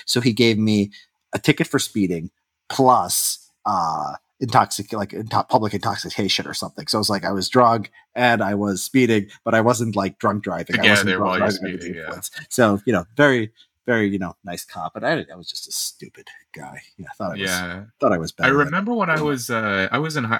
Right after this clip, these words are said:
Speaker 2: uh, middle school or high school, like, y-, young though, like, fourteen maybe. And my friend's dad, who was a cop, basically said, like, "If you ever deal with the cops, just be like,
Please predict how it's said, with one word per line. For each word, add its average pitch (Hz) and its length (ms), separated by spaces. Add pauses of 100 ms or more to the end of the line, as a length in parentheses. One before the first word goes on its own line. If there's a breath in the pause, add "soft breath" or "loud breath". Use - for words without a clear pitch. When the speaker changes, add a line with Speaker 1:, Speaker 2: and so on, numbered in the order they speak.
Speaker 2:
uh, 113 80
middle 180 240
school 196 200
or 127 120
high 120 160
school, 101 200
like, 95 160
y-, 123 100 (220)
young 113 300
though, 90 120
like, 90 220
fourteen 107 480
maybe. 98 360
And - 520
my 101 120
friend's 127 320
dad, 110 340
who 92 100
was 87 160
a 90 40
cop, 85 540
basically 110 500
said, 92 240
like, 92 180
"If - 120
you 104 100
ever 113 180
deal 110 200
with 104 120
the 101 60
cops, - 380
just - 240
be 104 140
like, 90 260